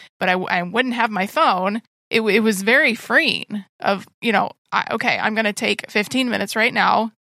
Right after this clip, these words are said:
step away from the phone, go be in the pool, which I love anyway, and go be with our kids, who obviously I love <laughs> and want to spend a lot of time with them. It really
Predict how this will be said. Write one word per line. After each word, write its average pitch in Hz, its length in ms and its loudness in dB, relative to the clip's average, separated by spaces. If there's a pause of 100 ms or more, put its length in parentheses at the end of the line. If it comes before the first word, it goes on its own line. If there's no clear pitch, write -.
step - 300 -2
away 196 200 2
from 226 160 -4
the 254 80 2
phone, 214 480 2
go 208 180 4
be 202 180 2
in 220 80 2
the 240 100 0
pool, 226 380 4
which 196 180 -2
I 202 140 0
love 190 240 0
anyway, 190 480 2
and 220 140 0
go 202 120 0
be 214 140 -2
with 220 120 2
our 202 120 2
kids, 233 440 2
who 220 240 2
obviously 202 640 0
I - 80 0
love 196 340 2 (320)
<laughs> - 320 -14
and 233 200 4
want 233 160 2
to 247 80 -4
spend 220 340 0
a - 80 -6
lot 202 240 2
of 208 80 0
time 226 260 0
with 226 120 0
them. 185 340 -2 (640)
It 220 200 2
really 226 400 4